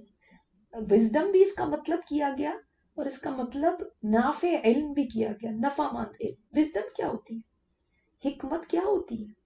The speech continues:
कि इंसान को सही वक्त पे सही फैसला करना आ जाए। ये नहीं है कि जैसे हमने पढ़ लिया होता है ना,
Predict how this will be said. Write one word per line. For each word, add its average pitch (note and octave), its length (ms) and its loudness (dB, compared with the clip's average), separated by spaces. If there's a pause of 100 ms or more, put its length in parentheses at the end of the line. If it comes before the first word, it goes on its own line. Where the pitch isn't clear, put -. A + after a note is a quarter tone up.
(380)
कि D4 100 4
इंसान C#4+ 500 2
को F4 440 4 (220)
सही C4 520 10
वक्त B3 380 2
पे C#4+ 220 2
सही A#3+ 320 2
फैसला C4+ 480 4
करना A3+ 300 2
आ G#3 120 -2
जाए। G3 180 -14 (600)
ये F4+ 160 6
नहीं F#4+ 220 6
है G4 80 4
कि F#4 100 4
जैसे E4 260 4
हमने D4 280 2
पढ़ D4 260 6
लिया D#4+ 180 8
होता C#4 240 0
है C4+ 60 -4
ना, C4+ 80 -12